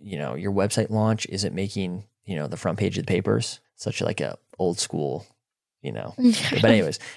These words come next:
Speaker 1: doesn't mean that it's not, it can't be successful or it can't be worth it.
Speaker 2: Right. Very true.
Speaker 1: Yeah. All right. So seven, eight, and nine here. One of the things that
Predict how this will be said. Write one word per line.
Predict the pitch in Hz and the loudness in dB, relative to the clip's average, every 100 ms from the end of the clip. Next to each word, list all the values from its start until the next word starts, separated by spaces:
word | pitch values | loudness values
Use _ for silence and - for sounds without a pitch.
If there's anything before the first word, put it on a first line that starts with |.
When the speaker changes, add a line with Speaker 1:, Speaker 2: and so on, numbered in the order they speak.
| 123 | 2
Speaker 1:
doesn't | 131 143 147 113 | 6 8 6 8
mean | 110 117 110 101 | 8 10 8 8
that | 95 92 80 - - | 4 4 0 -4 -2
it's | 98 - | -2 2
not, | 98 90 90 - | 2 4 4 2
it | 110 104 | -2 0
can't | 95 | 0
be | 92 | 2
successful | - - 85 82 95 | 2 4 4 4 0
or | 90 78 | 0 0
it | |
can't | - 67 | -2 -4
be | 65 | -4
worth | - - | -4 -6
it. | - - - | -8 -10 -6
Speaker 2:
Right. | 180 147 123 - | 2 4 4 2
Very | 170 - | 2 2
true. | - - 98 _ _ | 0 -6 -10 _ _
Speaker 1:
Yeah. | - - - _ _ 160 | -6 -6 -8 _ _ 6
All | 156 | 6
right. | 98 - | 6 2
So | - 180 113 - - _ | 8 10 8 4 -12 _
seven, | - - 165 175 185 185 - | 4 8 10 10 8 8 6
eight, | 143 151 151 - | 8 8 6 4
and | 123 113 | 6 8
nine | 107 107 110 110 | 8 8 8 6
here. | 95 98 73 64 - _ _ _ _ - | 4 0 0 -2 -10 _ _ _ _ 2
One | 131 202 | 6 6
of | |
the | 175 | 4
things | 156 143 135 | 6 6 6
that | 113 107 104 - - | 8 8 6 2 -4